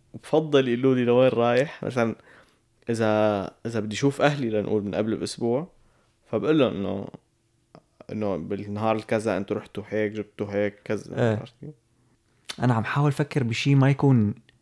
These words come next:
Speaker 2: ما هو المشكلة لأنه الفترة قصيرة حصرا بده يكون خبر أو حدث صار. ما فيك
Speaker 1: تماما.
Speaker 2: تاخد شغلة معك، ما رح
Speaker 1: إيه.
Speaker 2: يخترعوا بأسبوع شغلة.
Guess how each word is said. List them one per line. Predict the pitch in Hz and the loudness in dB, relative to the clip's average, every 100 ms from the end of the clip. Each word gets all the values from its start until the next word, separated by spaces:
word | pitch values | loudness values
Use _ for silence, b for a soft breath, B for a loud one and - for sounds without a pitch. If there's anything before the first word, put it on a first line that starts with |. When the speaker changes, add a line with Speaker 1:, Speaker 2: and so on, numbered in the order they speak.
| _ _ _ _ _ _ _ - | _ _ _ _ _ _ _ 0
Speaker 2:
ما | 120 | 4
هو | 131 135 | 6 4
المشكلة | 135 147 | 4 4
لأنه | 127 117 143 | 4 6 4
الفترة | 131 147 143 | 4 2 2
قصيرة | - - 143 | 0 0 2
حصرا | 139 - 139 147 | 2 0 0 2
بده | 123 | 2
يكون | 117 135 131 | 2 2 2
خبر | - 135 139 135 | 2 4 4 4
أو | 117 | 2
حدث | 117 - 117 110 | 2 2 2 0
صار. | - 123 107 - B B - | 0 2 2 0 B B 0
ما | 127 | 4
فيك | 135 | 6
Speaker 1:
تماما. | 135 | 8
Speaker 2:
تاخد | 143 143 | 6 6
شغلة | 117 143 131 123 | 4 6 6 6
معك، | 113 107 107 | 6 4 4
ما | 101 107 123 | 2 6 6
رح | |
Speaker 1:
إيه. | 143 | 8
Speaker 2:
يخترعوا | 135 127 120 | 6 6 6
بأسبوع | 104 107 120 113 | 4 0 2 2
شغلة. | 101 117 104 | 2 -2 -6